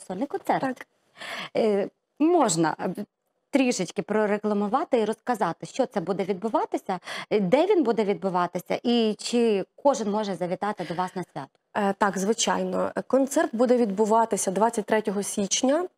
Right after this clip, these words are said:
Speaker 2: о шістнадцятій годині, це є неділя, за підтримки Департаменту культури.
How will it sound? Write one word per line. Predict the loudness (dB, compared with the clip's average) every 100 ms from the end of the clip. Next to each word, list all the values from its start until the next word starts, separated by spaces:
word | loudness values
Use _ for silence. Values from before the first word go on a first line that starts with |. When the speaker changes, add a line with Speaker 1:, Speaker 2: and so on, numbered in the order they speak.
| _ _ _ _ 0
Speaker 2:
о | 2
шістнадцятій | 2 0 0 0 -4 -4
годині, | 0 2 2
це | 2 0
є | 2
неділя, | 2 2 2 0 2 2 0 -4 _ _ _ -20 -18 -4
за | 0 2
підтримки | 2 4 4 4 0
Департаменту | -2 -2 0 0 0 0 -4
культури. | -8 -8 -4 -2 0 0